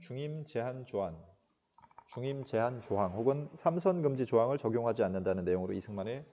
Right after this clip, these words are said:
에, 독재 기반을 마련했었고, 아, 정부 통령 선거 결과 부통령의 야당인 장면이 당선되는 모습이 보이자 이승만이 위기의식을 느꼈었죠. 그다음에 잉여 농산물을 가공하는 삼백 산업이 발달했었다.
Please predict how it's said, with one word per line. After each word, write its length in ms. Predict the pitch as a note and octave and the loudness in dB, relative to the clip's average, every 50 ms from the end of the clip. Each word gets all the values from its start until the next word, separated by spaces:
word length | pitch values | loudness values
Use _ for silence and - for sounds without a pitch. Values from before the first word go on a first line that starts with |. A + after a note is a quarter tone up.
| _ _ _ _ _ _ _ _ _ - | _ _ _ _ _ _ _ _ _ -16
에, 320 | E2 D#2+ D#2 D#2+ D#2+ F2 - | -14 -12 -12 -12 -12 -12 -12
독재 260 | G2+ F2 - - G2 | -12 -12 -8 -8 -6
기반을 280 | F#2 F#2 F#2 F2+ F2 E2 | -6 -4 -6 -4 -4 -6
마련했었고, 1000 | E2+ E2 F2 E2+ E2+ E2 - F2+ - - A2+ B2 C3+ C#3+ D3+ - - - - _ _ _ _ _ _ _ _ _ _ _ _ _ _ _ - | -6 -6 -6 -8 -8 -10 -12 -12 -8 -6 -4 -2 -2 -2 -4 -6 -10 -18 -20 _ _ _ _ _ _ _ _ _ _ _ _ _ _ _ -20
아, 540 | G1+ G1+ G1+ G1+ - - - G#1+ - - G#2 | -18 -16 -16 -16 -14 -14 -14 -14 -14 -14 -10
정부 200 | - B2+ B2+ C#3 | -8 -6 -6 -6
통령 300 | C#3+ - D3+ D3 C#3+ C#3 | -4 -6 -6 -6 -6 -6
선거 240 | C3 C#3 C#3 C#3 C3+ | -6 -4 -2 -2 -2
결과 680 | A2+ A2+ G#2+ A2 G#2 G2 F2+ E2+ E2 D#2+ D#2 D2+ - - | 0 0 0 0 0 0 0 -2 -4 -6 -8 -10 -12 -12
부통령의 500 | - A#2 - - B2 A2 G#2+ G#2 G2+ F#2 | -12 -12 -10 -10 -8 -8 -8 -6 -6 -4
야당인 800 | F2+ F#2 G2 G2+ G#2 G#2+ G2+ G2 G2 A2 B2+ C#3 D3 D#3 D#3 D3+ | -2 -2 -2 -2 -2 -2 -4 -4 -6 -8 -10 -10 -10 -12 -12 -12
장면이 560 | - - F#2 F#2+ F#2+ G2 A2+ C#3 D3+ C#3+ C3 | -10 -10 -10 -8 -8 -8 -8 -8 -8 -8 -8
당선되는 920 | - G2 F#2 F#2 G#2 F#2+ F#2 F#2 F2 F2 E2+ F#2+ A#2 C#3 D#3 D#3 - _ _ _ _ _ _ - | -10 -10 -10 -10 -10 -8 -6 -6 -8 -8 -8 -12 -12 -14 -14 -16 -16 _ _ _ _ _ _ -12
모습이 320 | - G2+ G2 - G#2+ G#2 F#2+ | -12 -10 -10 -8 -8 -8 -6
보이자 240 | - F#2+ F2+ - | -4 -6 -6 -6
이승만이 400 | G2 G2 - - A2 G#2 G2 F#2+ | -8 -10 -10 -10 -12 -10 -10 -10
위기의식을 400 | F#2 F#2+ G#2 A2 G#2 - - G2+ | -10 -8 -6 -6 -8 -8 -8 -10
느꼈었죠. 640 | F2 F2 F2 F2+ E2+ - E2 - - B2+ C#3+ E3 F3 E3 | -10 -10 -10 -12 -12 -12 -14 -10 -8 -8 -8 -8 -10 -14
그다음에 380 | - - G2 G2+ A#2 C#3 D#3 F#3 - - _ _ _ _ _ _ _ _ _ _ | -14 -12 -10 -10 -10 -10 -10 -12 -16 -20 _ _ _ _ _ _ _ _ _ _
잉여 240 | - A2 A#2 B2+ C3+ C3+ | -12 -10 -8 -8 -6 -6
농산물을 460 | B2+ A2+ A2 G#2 A#2+ A2+ A2+ A2 G#2+ | -8 -8 -6 -6 -6 -6 -4 -6 -4
가공하는 600 | - G#2 G2 G2+ G2+ G2+ G2+ B2+ D3 D#3+ F3+ F#3 | -2 -4 -4 -4 -4 -6 -6 -6 -8 -10 -12 -12
삼백 360 | - - E3 E3+ F#3 F3+ E3+ | -12 -10 -10 -8 -8 -10 -10
산업이 400 | - - C3 B2+ C3 B2+ D3 D#3 | -10 -8 -6 -6 -4 -4 -4 -6
발달했었다. 720 | D3 A2 F#2+ - G#2 F2+ F2 - - - - - - - | -6 -6 -6 -6 -8 -8 -8 -10 -12 -12 -12 -12 -12 -14